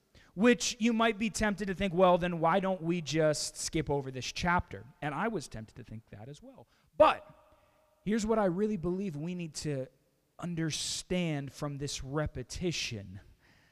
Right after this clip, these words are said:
We need to thank God for all the things that he has done, not us.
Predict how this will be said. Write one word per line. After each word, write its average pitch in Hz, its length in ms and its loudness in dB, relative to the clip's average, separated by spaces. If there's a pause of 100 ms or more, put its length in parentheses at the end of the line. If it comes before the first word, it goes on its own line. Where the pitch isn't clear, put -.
(920)
We 151 220 0
need 135 220 -4
to 113 140 -8
thank 110 400 -10
God 90 500 -16 (1120)
for 127 300 -2
all 156 420 6
the 165 140 -2
things 147 500 -4
that 127 160 -4
he 165 680 -4 (280)
has 131 380 -4
done, 95 560 -6 (240)
not 131 440 -2
us. 110 720 -2